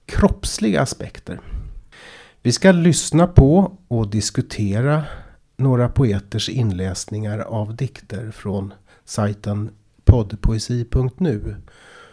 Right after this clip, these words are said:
Och så ska vi pröva att läsa samma dikter själva på andra vis, i en slags högläsningens rörelse in mot förståelse,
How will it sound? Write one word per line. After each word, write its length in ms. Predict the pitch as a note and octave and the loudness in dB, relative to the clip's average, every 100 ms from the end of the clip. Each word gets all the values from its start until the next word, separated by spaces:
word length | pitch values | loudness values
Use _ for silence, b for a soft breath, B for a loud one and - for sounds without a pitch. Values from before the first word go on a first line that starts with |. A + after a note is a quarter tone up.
| b b _ - | b b _ -2
Och 180 | A#2+ | -2
så 360 | - - A2 G#2+ | -2 0 0 0
ska 220 | - - | -2 -4
vi 120 | G#2 | -4
pröva 500 | G#2+ - C#3 G2+ G2 | 4 4 6 0 -4
att 140 | G#2+ - | -8 -6
läsa 400 | C#3 A2 - A2 | -4 -4 -6 -6
samma 400 | - D3+ D3 E3 | -2 0 2 0
dikter 360 | D#3+ D3 - | -2 -4 -10
själva 600 | G#2+ - D#3 A2+ D3+ E3 - B B B - | -8 -2 -2 -2 -2 -4 -6 B B B -2
på 120 | - | 0
andra 460 | - E3+ B2 F3 D#3 | 2 2 4 2 2
vis, 460 | F#2 - - - - - b b b b b b - | 0 -4 -8 -12 -18 -20 b b b b b b -4
i 180 | G#2+ | 0
en 360 | G#2 G#2 G#2+ A2+ | 0 0 -4 -6
slags 500 | - G#2+ - - - | -4 -4 -4 -8 -6
högläsningens 1500 | - C#3 G#2+ F#2+ G2 G2 F#2+ - A2+ G#2+ G2 G2 - - - | 2 4 4 4 2 2 0 -4 -2 0 -2 -4 -10 -10 -8
rörelse 1000 | G#2+ G2 C3+ G#2 F#2+ G#2 G#2+ G#2 - - G#2+ | -8 0 2 2 0 -2 -2 -4 -6 -6 -2
in 320 | G#2+ G2+ G2+ | -2 -2 -4
mot 380 | G#2 G#2 G2+ - | -4 -2 -4 -6
förståelse, 920 | - G#2 - G#2+ G2 G2 G#2 G2+ - | -10 -8 -6 -4 -2 -2 -4 -8 -12